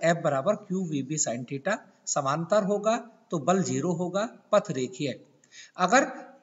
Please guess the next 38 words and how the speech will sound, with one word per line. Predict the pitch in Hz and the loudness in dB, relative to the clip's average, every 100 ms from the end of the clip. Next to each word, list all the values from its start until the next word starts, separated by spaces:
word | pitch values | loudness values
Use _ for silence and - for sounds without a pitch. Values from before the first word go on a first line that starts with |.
| _ - | _ 6
कण, | 208 240 | 8 8
अ, | 262 - 208 208 208 | 6 -2 2 4 2
कोण | 208 208 220 247 | 4 6 6 4
तीस | 208 202 165 | 2 2 2
डिग्री, | 202 202 202 | 2 0 0
चालीस | 196 190 190 | 0 2 2
डिग्री, | 190 180 190 | 2 0 0
पचास | 185 180 175 180 | 0 0 2 2
डिग्री | 160 170 180 | 2 0 0
कोई | 180 180 | 2 2
सा | 185 185 | 4 4
भी | 185 | 2
होगा | 170 170 190 226 - _ | 0 0 0 -2 -8 _
तो | 196 | -8
पथ | - 226 233 - | 4 4 2 -2
कुंडलीकार | 185 208 208 190 147 127 | 0 2 2 4 4 4
होगा, | 123 110 107 - | -2 -8 -12 -8
ये | 180 170 | -4 0
इस | 170 | 2
type | 185 143 - | 2 0 -2
का | 135 | -8
पथ | - - 135 - | -6 -6 -6 -8
होगा, | 113 185 | -6 -6
कुंडलीकार। | 180 170 185 185 147 110 95 - _ _ _ - - - | -4 -2 0 -2 -2 -6 -10 -18 _ _ _ -20 -16 2
और | 190 | 6
अगर | 208 226 | 8 6
इसी | 262 226 277 | 4 4 2
क्वेश्चन | 294 240 - 214 | 2 0 2 2
में | 208 | 2
मैं | 220 240 | 0 -2
तीस | 226 240 220 | 0 0 2
डिग्री | 202 190 214 | 0 0 0
की | 202 | 0
जगह | 190 220 | 0 2
नाइंटी | 220 175 190 277 | 2 2 2 -2
डिग्री | 262 214 208 | -2 -4 -2
कर | 190 147 | 2 0
दूं | 127 | 0